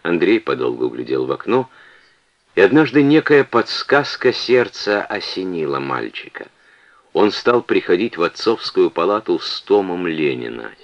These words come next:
с тетрадкой. Усаживался за круглый столик, раскрывал страницы «Что делать?», одну из главных работ Ленина, которую решил одолеть.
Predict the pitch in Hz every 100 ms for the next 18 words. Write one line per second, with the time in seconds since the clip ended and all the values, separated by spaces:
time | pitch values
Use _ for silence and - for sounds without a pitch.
0 | - - - 85 - 78 - - - -
1 | _ _ _ _ _ _ _ 76 80 95
2 | 98 95 92 - 85 76 - 87 82 76
3 | - - 95 92 85 - - _ _ _
4 | _ _ _ - 95 - 87 87 107 101
5 | - 90 90 98 - 87 78 - - _
6 | 101 85 65 82 101 98 87 - - 71
7 | 71 82 76 71 71 80 82 78 - 73
8 | 71 82 - 73 82 76 71 69 69 73
9 | 71 69 76 73 80 76 71 78 78 76
10 | - -